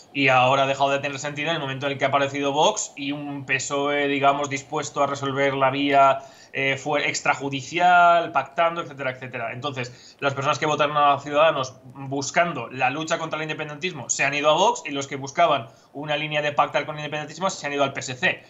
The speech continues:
Pero el, el número de escaños es exactamente el mismo. Yo recibo cada día cientos de mensajes de ciudadanos españoles de todos los colores y de todo signo político que por responsabilidad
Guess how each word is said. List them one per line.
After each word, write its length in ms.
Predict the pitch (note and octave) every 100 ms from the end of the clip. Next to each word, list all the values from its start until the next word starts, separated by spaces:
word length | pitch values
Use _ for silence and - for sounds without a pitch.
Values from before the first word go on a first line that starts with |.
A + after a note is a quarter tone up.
| _
Pero 220 | C3 C3
el, 260 | C3+ C3 -
el 320 | C#3+ C#3 C#3
número 320 | D#3+ F3+ F3
de 60 | E3+
escaños 460 | E3 F#3 F#3 F#3 -
es 160 | E3+
exactamente 640 | F3+ E3 D#3+ D3+ D3+ D#3 C#3+
el 80 | C3+
mismo. 380 | C#3 B2+ A2+ - _ _
Yo 160 | B2+ D#3+
recibo 440 | F3+ E3+ E3+ E3
cada 240 | D#3+ D3+ D3+
día 380 | D3+ D3+ C#3+ C3
cientos 560 | - F3+ G3 C#3+ C3
de 60 | C3
mensajes 540 | C3 C3 D3 C#3 C3
de 120 | C3
ciudadanos 340 | B2 C#3 D3+ E3
españoles 600 | D#3+ D3 D3 C#3+ B2 - - _ -
de 140 | C#3+
todos 260 | C3+ G#3 G#3+
los 140 | F#3
colores 340 | - D#3 C#3
y 60 | C#3
de 60 | C3
todo 200 | D#3 D#3
signo 240 | D#3+ D3+
político 380 | C#3 D3 D#3+ D#3
que 80 | C#3+
por 180 | C3+ C#3
responsabilidad 920 | C#3 D3 C3+ C3+ C3+ C#3 D#3+ -